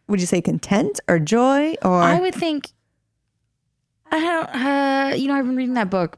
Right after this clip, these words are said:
Speaker 2: Magic Mornings or Miracle Mornings. <laughs>
Speaker 1: Miracle
Speaker 2: Whatever it's
Speaker 1: Mile?
Speaker 2: called.
Speaker 1: I wanna call it Miracle Mile. I don't
Speaker 2: I
Speaker 1: know
Speaker 2: think
Speaker 1: why.
Speaker 2: it's Miracle Mornings. But the other day, I
Speaker 1: Did you
Speaker 2: had
Speaker 1: ever
Speaker 2: to
Speaker 1: finish
Speaker 2: wake
Speaker 1: it?
Speaker 2: up. Um, I got two more chapters to go.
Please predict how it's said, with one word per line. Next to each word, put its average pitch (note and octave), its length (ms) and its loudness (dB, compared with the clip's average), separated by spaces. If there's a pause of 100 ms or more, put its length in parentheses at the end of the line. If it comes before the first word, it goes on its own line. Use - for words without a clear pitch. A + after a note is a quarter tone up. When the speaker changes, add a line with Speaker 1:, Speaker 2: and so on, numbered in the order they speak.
(140)
Speaker 2:
Magic E3 500 -4
Mornings D#3 400 -2
or B2+ 280 -2
Miracle D#3 400 -2
Mornings. C#3+ 520 -2 (320)
<laughs> - 320 -14
Speaker 1:
Miracle F#3 300 2
Speaker 2:
Whatever - 0 -
it's G3 60 2
Speaker 1:
Mile? G3 240 4
Speaker 2:
called. G#3+ 100 4
Speaker 1:
I G#3+ 80 4
wanna A#3+ 140 2
call G#3+ 180 2
it - 40 2
Miracle E3+ 300 2
Mile. D3+ 320 2
I C#3+ 80 2
don't F3 80 2
Speaker 2:
I - 40 2
Speaker 1:
know E3 60 2
Speaker 2:
think D#3+ 80 2
Speaker 1:
why. D#3 80 4
Speaker 2:
it's E3 80 0
Miracle F#3+ 400 0
Mornings. C#3 680 -2 (500)
But F#3+ 320 -4 (260)
the F#3 200 0
other A3 160 2
day, F#3 360 0 (280)
I D#3+ 60 0
Speaker 1:
Did D#3 80 6
you B3+ 60 6
Speaker 2:
had F3+ 40 6
Speaker 1:
ever F3+ 40 4
Speaker 2:
to D#3+ 60 2
Speaker 1:
finish G#3 240 4
Speaker 2:
wake A#4 100 4
Speaker 1:
it? - 100 -6 (480)
Speaker 2:
up. E3 60 -2
Um, D#3 260 -2
I D#3 80 -4
got - 160 -6
two - 100 -10
more - 80 -10
chapters - 320 -10
to - 80 -20
go. - 60 -8